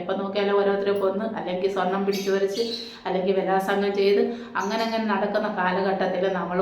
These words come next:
ഒരുപാട് ചിന്തിച്ചിട്ട് വേണം ആൾക്കാരെ വീട്ടിനുള്ളിൽ കൊണ്ടുവരാൻ. അത് നിങ്ങൾ പ്രത്യേകം ശ്രദ്ധിക്കണം. ചേച്ചി പറഞ്ഞതുപോലെ ഇന്നു തൊട്ട് ആര് വന്നാലും നിങ്ങൾ അതിഥി മര്യാദ ചെയ്യുന്നതിന് കുഴപ്പമില്ല. ആളുകളെ അറിഞ്ഞ് മനസ്സിലാക്കിയിട്ട് വേണം ചെയ്യാൻ. നമുക്ക്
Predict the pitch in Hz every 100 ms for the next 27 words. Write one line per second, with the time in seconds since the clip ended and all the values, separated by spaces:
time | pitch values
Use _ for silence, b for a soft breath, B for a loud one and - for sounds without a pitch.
0 | 185 180 190 208 214 233 240 - 185 185
1 | 214 202 190 180 180 175 170 175 175 185
2 | 190 202 180 175 175 180 202 - 196 180
3 | 170 160 180 220 - 117 B B B B
4 | - 170 196 196 185 220 233 185 180 190
5 | 190 196 202 247 - 170 185 180 180 202
6 | 254 B B - 190 196 202 185 185 180
7 | 196 202 190 185 - 262 202 190 208 190
8 | 185 226 202 175 202 285 233 208 185 185
9 | 180 190 180 180 175 180 185 185 180 180
10 | 180 180 156 175 180 190 190 190 180 180
11 | 190 185 226 - B B B 156 170 185
12 | 202 196 190 175 170 180 202 214 - 180
13 | 190 196 190 196 190 180 180 185 - -
14 | 160 180 247 - B B B B 196 190
15 | 202 202